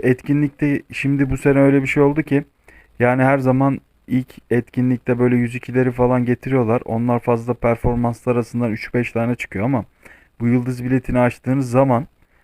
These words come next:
e, sonraki günlerde,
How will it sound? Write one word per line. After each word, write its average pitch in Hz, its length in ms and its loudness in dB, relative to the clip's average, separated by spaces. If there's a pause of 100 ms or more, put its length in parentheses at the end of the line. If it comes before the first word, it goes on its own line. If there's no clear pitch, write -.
(440)
e, 101 480 0
sonraki 127 600 0 (1080)
günlerde, 120 840 2